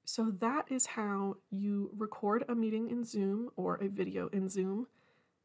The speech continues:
and locate the M P four video file and then place it in YouTube. You can do the same thing again with Panopto, with Yuja, whatever your preferred video sharing platform is. If you have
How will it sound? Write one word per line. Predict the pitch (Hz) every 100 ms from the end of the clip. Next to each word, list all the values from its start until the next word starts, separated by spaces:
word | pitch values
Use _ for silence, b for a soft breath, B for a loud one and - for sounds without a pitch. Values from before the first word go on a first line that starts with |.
| -
and | 208 202 196 196 - _ _ _ _ -
locate | 208 190 190 214 - _ -
the | 220
M | 202
P | 220
four | 202 196 196
video | 208 190 185
file | - 180 190 226 b b b _ -
and | 214
then | 226 233 233 247 _ -
place | 226 226
it | 247
in | 240
YouTube. | 185 - 170 202 _ _ _ _ b b b b -
You | 220
can | 226
do | 220 247 254 262
the | 247
same | - 226 226
thing | 226 214
again | 202 190 185
with | 185 -
Panopto, | 226 233 220 220 208 214 208
with | 202 202
Yuja, | 196 196 196 185 190
whatever | 196 190
your | 208 214
preferred | - 208 202 185 185
video | 190 196
sharing | 208 - 208 208
platform | - 240 - 247 233 240 247
is. | 247 - _ b b b b b b b _
If | 226 226
you | 208 202 220 220 208 - -
have | 226 226 233 226